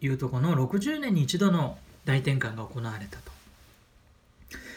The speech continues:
で、十二月二十二日にそういった占星術的な、えー、天体配置のエネルギーの転換っていうのが、一応ね、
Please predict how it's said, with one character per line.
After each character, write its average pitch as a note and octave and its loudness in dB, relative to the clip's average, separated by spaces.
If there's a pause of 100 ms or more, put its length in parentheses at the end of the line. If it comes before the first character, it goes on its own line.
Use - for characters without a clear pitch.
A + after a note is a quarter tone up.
(300)
で、 A#3+ 4
十 G3 2
二 A#3+ 0
月 G#3+ 0
二 A3 4
十 F3 2
二 C3 2
日 E3+ 0
に F#3+ 2
そ D3 2
う C#3 0
い C3 -2
っ - -12 (160)
た F#3+ 2
占 E3 2
星 C3+ 0
術 B2+ -6
的 - -4
な、 D3+ 2
え C3 0
ー、 - -8
天 B2+ 0
体 B2 -2
配 D3+ 0
置 D3 -6
の C#3+ 0
エ B2+ 0
ネ C3+ 0
ル C#3+ -2
ギ A#2+ -4
ー - -2
の F#3+ 2
転 D3 0
換 D3+ 0
っ D3 -2
て D#3+ -2
い E3+ -2
う - -2
の E3 0
が、 B2 -4 (1300)
一 F3 4
応 D4+ 4
ね、 C4 0